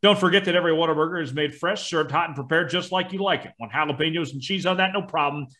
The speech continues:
They've got you covered. Whataburger, proud to serve it hot and fresh twenty-four hours a day. David Starr joins us right now.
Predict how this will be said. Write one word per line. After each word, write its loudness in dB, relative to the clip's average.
They've 0
got 4
you -4
covered. 0
Whataburger, 2
proud 2
to -6
serve -4
it -6
hot -2
and -12
fresh -2
twenty-four -6
hours -2
a -4
day. -6
David -6
Starr 4
joins -2
us -8
right 0
now. 2